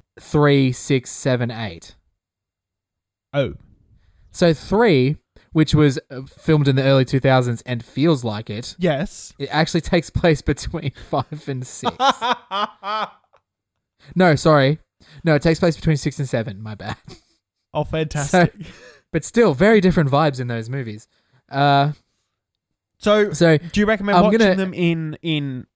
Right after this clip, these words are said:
Speaker 2: like, the correct, in, like, chronological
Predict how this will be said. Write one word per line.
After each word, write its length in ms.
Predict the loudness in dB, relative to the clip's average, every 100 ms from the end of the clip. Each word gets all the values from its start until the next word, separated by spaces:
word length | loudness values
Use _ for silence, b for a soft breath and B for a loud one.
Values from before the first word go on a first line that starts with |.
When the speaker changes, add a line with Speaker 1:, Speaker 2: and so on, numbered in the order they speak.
| _
Speaker 2:
like, 220 | -6 -6 -6 _ -10
the 80 | -6
correct, 300 | -2 -4 -4
in, 180 | -4 -2
like, 220 | -2 -4 _
chronological 960 | -6 -4 -2 0 0 0 -4 -4 -2 -4